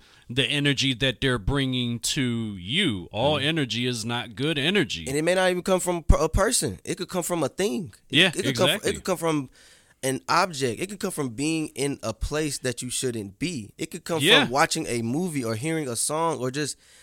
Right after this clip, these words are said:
Speaker 2: like, any
Speaker 1: Some things that don't even involve you directly. It could, it could be a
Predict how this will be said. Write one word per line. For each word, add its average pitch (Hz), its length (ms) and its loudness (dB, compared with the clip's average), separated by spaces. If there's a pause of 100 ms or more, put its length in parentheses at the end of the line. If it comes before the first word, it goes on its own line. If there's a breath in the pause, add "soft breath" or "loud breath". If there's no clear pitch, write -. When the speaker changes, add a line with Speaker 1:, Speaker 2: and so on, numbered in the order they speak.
(120)
Speaker 2:
like, 110 240 -6
any 156 140 2
Speaker 1:
Some 190 260 4
things 214 380 2
that 208 260 4
don't 220 240 6
even 226 320 4
involve 220 480 6
you 247 200 4
directly. 214 720 4
It 185 260 0
could, 202 360 0
it 156 200 4
could 175 360 4
be 156 300 2
a 135 300 2